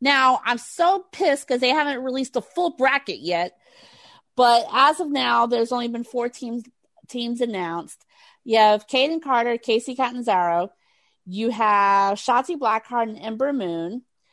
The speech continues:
You have Candice LeRae and Indy Hartwell. And you have the thrown together team of Toni Storm and Mercedes Martinez.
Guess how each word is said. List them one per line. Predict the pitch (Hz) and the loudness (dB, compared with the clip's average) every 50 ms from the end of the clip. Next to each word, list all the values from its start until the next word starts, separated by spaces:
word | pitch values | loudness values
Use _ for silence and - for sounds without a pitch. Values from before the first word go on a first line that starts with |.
| _ _ _ _ _ - | _ _ _ _ _ -6
You | 214 202 | -2 -2
have | 202 202 | -2 -2
Candice | - - 247 247 262 277 285 285 | 0 -2 -2 -2 -2 -4 -6 -4
LeRae | 330 302 262 240 233 226 220 | -2 0 0 0 0 -2 -2
and | 214 214 | -4 -6
Indy | 220 226 240 247 | -8 -6 -4 -4
Hartwell. | 247 262 247 208 190 180 170 185 190 190 185 185 185 190 202 - _ _ _ - | -2 0 0 0 0 0 -2 -4 -4 -2 0 0 0 -2 -4 -6 _ _ _ -10
And | - 220 226 | -6 -6 -4
you | 233 226 226 226 | -2 -2 -2 0
have | 240 240 240 226 226 220 220 214 214 202 208 - _ _ _ _ _ _ - | 2 2 2 4 4 4 6 6 4 2 0 -4 _ _ _ _ _ _ -14
the | 214 202 _ _ _ - | -14 -14 _ _ _ -8
thrown | 285 294 320 359 415 415 359 | -4 0 2 2 2 2 0
together | 285 233 226 214 202 190 185 196 | -2 0 0 0 0 0 -2 -4
team | - - 202 190 185 190 190 190 185 - - | -4 -8 -8 -6 -6 -8 -8 -10 -12 -10 -4
of | 185 202 190 185 196 - | 0 0 2 0 0 -4
Toni | - 277 262 254 254 247 | -6 -4 -4 -4 -4 -8
Storm | - - - 226 220 220 220 220 151 | -8 -6 -4 -4 -2 -2 -4 -6 -6
and | 196 208 208 208 | -6 -6 -6 -4
Mercedes | 196 196 - 220 190 185 185 185 | -6 -8 -8 -6 -6 -6 -6 -8
Martinez. | 190 170 175 - - 285 277 269 269 262 262 262 262 - | -8 -12 -12 -10 -10 -10 -8 -6 -6 -6 -6 -6 -8 -10